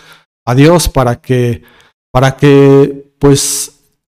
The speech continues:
si llegamos a presentar otra situación similar, pues, que estemos con Dios, que Él nos, Él nos va a dar esa fortaleza, esa, esas enseñanzas también para poder,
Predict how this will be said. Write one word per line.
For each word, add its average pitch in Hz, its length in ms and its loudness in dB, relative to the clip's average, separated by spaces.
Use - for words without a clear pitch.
si 156 240 0
llegamos 156 440 2
a 143 100 0
presentar 147 320 0
otra 156 220 0
situación 147 720 -2
similar, 139 580 0
pues, 131 400 -4
que 139 60 0
estemos 160 420 0
con 131 160 -2
Dios, 165 420 2
que - 140 -4
Él 156 100 2
nos, 156 260 0
Él 160 140 -2
nos 147 160 2
va 143 100 2
a 143 40 2
dar 143 140 2
esa 143 240 -2
fortaleza, 139 880 -2
esa, 135 420 -2
esas 143 420 -2
enseñanzas 143 640 0
también 151 380 0
para 135 320 -2
poder, 135 420 0